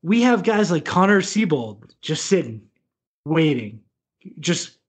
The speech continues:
ready to pitch. He looked great, uh, this, you know, during spring training. You have guys like Tanner Houck. Maybe he puts it together.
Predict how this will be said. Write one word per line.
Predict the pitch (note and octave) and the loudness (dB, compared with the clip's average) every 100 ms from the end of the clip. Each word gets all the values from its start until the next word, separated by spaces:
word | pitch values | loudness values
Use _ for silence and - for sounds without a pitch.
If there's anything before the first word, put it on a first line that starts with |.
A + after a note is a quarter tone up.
| _ | _
ready | G#3 F3+ F#3+ D#3 D3 | -4 2 2 2 0
to | C#3+ | -2
pitch. | D3 A2 - - - - | -4 -8 -12 -16 -12 0
He | F#3 G3+ | 4 4
looked | F3 | 2
great, | D#3 C#3+ D3 A#2+ - _ _ _ D3+ D3+ | -4 -2 -2 -2 -10 _ _ _ -2 0
uh, | B2+ A#2+ A#2+ | 0 -4 -6
this, | C3 - D3 _ _ - | -10 -10 -12 _ _ -12
you | D#3+ C3 | -6 -6
know, | A#2 A#2 - - | -6 -10 -12 -4
during | C3+ A2+ | -2 -2
spring | - C3 A#2+ | -6 -6 -4
training. | C#3 B2+ A#2+ A#2+ - - - | -2 0 -2 -6 -12 -14 0
You | E3+ | 2
have | D#3+ | 4
guys | F#3+ F3+ | 2 0
like | F3 | -2
Tanner | - F#3+ E3 | 0 -2 0
Houck. | F3+ F3 A#2 - _ _ - _ _ _ _ | 0 0 -2 -14 _ _ -20 _ _ _ _
Maybe | C3+ C#3+ D3+ E3+ | -10 -2 0 0
he | E3+ G3 | 2 2
puts | G3 G#3+ A3 | 0 -2 -4
it | |
together. | A#3+ A3+ C4+ C4+ C4+ | -2 0 2 2 2